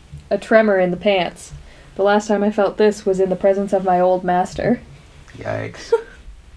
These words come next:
Speaker 1: <laughs> Number ten, "These pants contain the ultimate power in the universe. I suggest we use it."
Speaker 2: <laughs>
Speaker 1: So that's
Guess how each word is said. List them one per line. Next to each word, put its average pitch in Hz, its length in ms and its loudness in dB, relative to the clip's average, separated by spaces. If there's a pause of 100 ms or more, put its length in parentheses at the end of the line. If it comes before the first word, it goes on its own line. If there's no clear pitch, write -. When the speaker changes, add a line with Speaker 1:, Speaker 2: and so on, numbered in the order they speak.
(520)
Speaker 1:
<laughs> 381 1700 -6
Number 277 360 0
ten, 220 440 2 (520)
"These 247 180 0
pants 233 320 0
contain 226 380 0
the 202 120 2
ultimate 214 400 2
power 208 300 2
in 190 80 0
the 190 100 -2
universe. 175 540 -2 (220)
I 196 80 0
suggest 196 420 -2
we 196 80 -2
use 190 300 0
it." - 180 -6 (420)
Speaker 2:
<laughs> 143 120 -4 (1400)
Speaker 1:
So 170 200 -2
that's 175 340 0